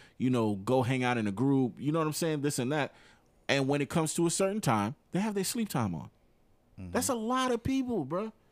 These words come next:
Speaker 1: It's a lot, especially depending on the age group. Or actually, not even. As long as you're an adult, 'cause whether you're in school age or you're dealing with people who have professional jobs or whatever, there's a lot of people who have shit to do in the morning.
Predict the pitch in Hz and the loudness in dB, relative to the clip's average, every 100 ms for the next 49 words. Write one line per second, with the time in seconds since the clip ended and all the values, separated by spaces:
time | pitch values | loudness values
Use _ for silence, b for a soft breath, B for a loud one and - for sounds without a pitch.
0 | b b b b 233 226 233 - 190 202 | b b b b -2 0 0 0 -2 0
1 | 262 269 240 220 139 160 156 220 202 190 | -2 -2 -2 -2 -2 -2 0 0 0 0
2 | 165 180 254 190 135 139 143 b b b | 0 -2 0 -2 0 -2 -2 b b b
3 | b b b _ _ _ _ - - 392 | b b b _ _ _ _ 0 2 2
4 | 403 311 285 427 427 440 185 - 175 214 | 0 0 0 0 2 2 0 -2 -2 0
5 | 359 320 262 269 214 196 294 - - 160 | 0 0 0 0 0 2 0 0 -2 -2
6 | 139 175 214 208 185 175 156 151 - - | 0 0 0 0 -2 -2 -2 -4 -4 -4
7 | 196 214 - 175 165 156 165 - B B | -2 0 0 0 2 0 0 -6 B B
8 | B 156 156 151 175 165 160 185 156 156 | B 2 2 2 0 0 0 0 0 2
9 | 151 - 135 180 170 170 139 160 156 156 | 0 0 -2 -2 -2 -2 0 2 4 2
10 | 151 131 123 139 165 131 120 b b b | 0 -2 0 0 0 0 -4 b b b
11 | 220 262 247 208 254 247 - 262 226 233 | 2 2 2 2 2 2 0 0 2 2
12 | 269 - - 240 233 - - 196 202 - | 2 0 -4 -2 -2 -4 -4 -4 -4 -4
13 | 180 131 175 165 - 165 156 135 156 170 | -2 0 0 -2 -4 -2 -2 -2 0 -2
14 | 101 | -4